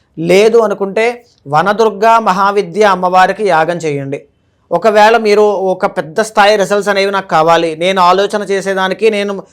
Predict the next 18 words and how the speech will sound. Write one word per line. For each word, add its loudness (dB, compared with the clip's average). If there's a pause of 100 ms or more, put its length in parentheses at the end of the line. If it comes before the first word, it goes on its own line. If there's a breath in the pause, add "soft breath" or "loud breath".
(180 soft breath)
టేకప్ 2
చేసిన -4
ప్రాజెక్ట్కి -2 (300 soft breath)
నాకు 0
ఈ -4
రేంజ్లో 4
రిజల్ట్స్ 0
ఉండాలి 2
అనుకుంటే, -4
వనదుర్గా 0
మహావిద్య -2
అమ్మవారి 2
హోమం -4 (300)
విశేషంగా 0
మీకు -2
రిజల్ట్స్ -2
అనేటువంటిది -2
వస్తుంది. -10